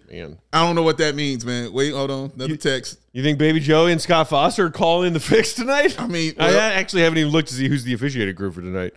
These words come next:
Speaker 2: I don't know, man. I don't, I don't know what's going on, but he did just send me another text and it just simply says, "They never understood."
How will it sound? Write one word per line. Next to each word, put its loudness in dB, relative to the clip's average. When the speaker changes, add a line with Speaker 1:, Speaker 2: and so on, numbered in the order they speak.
Speaker 2:
I -6
don't -2
know, 4
man. 0
I -4
don't, -8
I -6
don't -6
know 0
what's -4
going -4
on, -2
but -4
he -8
did -2
just -6
send -4
me -6
another -4
text -4
and -10
it -10
just -8
simply -8
says, -2
"They -8
never -8
understood." -12